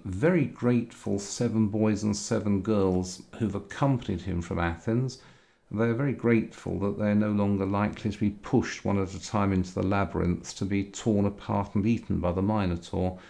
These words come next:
And notice that Theseus, or the model for the painting, has taken a great deal of care with the matter of bodily grooming.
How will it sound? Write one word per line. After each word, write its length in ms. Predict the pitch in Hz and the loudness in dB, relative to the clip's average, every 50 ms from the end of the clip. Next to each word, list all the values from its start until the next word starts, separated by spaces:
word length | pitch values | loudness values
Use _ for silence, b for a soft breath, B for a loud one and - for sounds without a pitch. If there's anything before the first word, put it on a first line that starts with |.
| B B B B B B B B B | B B B B B B B B B
And 160 | - 123 139 | 0 2 4
notice 480 | 147 156 160 156 156 - 139 - - | 4 4 2 2 0 -2 -2 -2 -2
that 640 | - - 127 123 120 - - - - - - - - - b b b b _ _ | -2 2 4 4 4 2 -2 -10 -14 -12 -12 -12 -12 -14 b b b b _ _
Theseus, 960 | - - - 123 120 117 117 - - 120 117 110 113 - - - - - - - - - - - | -20 -4 2 4 4 4 2 0 2 2 2 2 2 -2 -8 -10 -12 -12 -12 -14 -14 -16 -10 -6
or 80 | 92 | -2
the 60 | 92 | 0
model 260 | 92 98 98 92 95 90 | 2 2 2 0 0 -2
for 160 | - - 90 | -4 -4 -6
the 80 | 90 | -6
painting, 840 | 90 - - 117 110 107 101 95 98 - - 95 95 95 92 87 - - | -6 -4 -2 0 2 4 4 2 2 0 0 0 2 2 0 -2 -4 -10
has 280 | - - - 110 104 - | -16 -8 -6 -6 -6 -6
taken 380 | - - 113 104 101 - 107 107 | -4 -2 -2 -2 -2 0 -2 -2
a 40 | |
great 500 | 98 - - 110 107 104 - - - - | -2 0 2 2 2 2 0 -2 -10 -8
deal 560 | - 101 101 101 101 98 98 98 95 98 - - - | -2 0 2 4 4 4 2 2 0 -2 -6 -8 -4
of 280 | 98 95 92 92 92 - - - | -2 0 0 0 -2 -4 -12 -18
care 580 | - - - - 127 113 95 82 87 87 87 b b b b b b b b _ - | -18 -10 -4 -2 0 0 0 0 -2 -4 -4 b b b b b b b b _ -10
with 260 | 92 98 98 98 98 - | -4 -2 -2 -2 -2 0
the 80 | 101 | 0
matter 540 | 101 104 104 101 101 - - 101 98 101 104 - | 2 2 2 0 -2 -4 -4 -2 -2 -2 -4 -6
of 400 | - - 92 95 98 95 92 95 B B B B B B B | -4 -2 0 2 2 0 0 -4 B B B B B B B
bodily 480 | - 98 90 107 104 104 104 101 104 104 | -6 -2 0 0 2 2 4 4 4 2
grooming. 680 | 101 - 113 113 117 110 98 85 78 78 80 80 78 | 2 2 2 4 6 6 4 4 2 0 -4 -6 -8